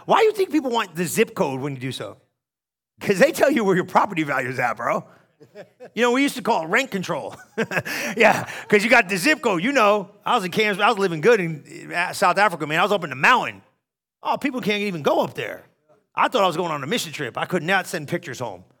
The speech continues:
I was living in paradise. I was in Camps Bay. You know what I played? I played Steinbeck. I played Ernie Els' home course.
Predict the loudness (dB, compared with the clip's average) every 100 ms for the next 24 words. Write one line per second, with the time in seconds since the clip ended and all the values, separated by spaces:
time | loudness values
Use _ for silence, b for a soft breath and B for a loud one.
0 | _ _ _ _ _ -2 -2 0 -6 -8
1 | -14 -2 2 2 0 -4 -10 -20 _ -2
2 | -2 -2 0 0 -2 -4 -2 -2 -4 -2
3 | -4 -4 -8 B B 0 0 2 -2 -2
4 | -2 2 2 0 -4 -6 -10 _ b -2
5 | -2 0 -2 -2 -4 -2 0 -2 -2 -6
6 | -6 -6 -6 -8 -6 -6 -6 -12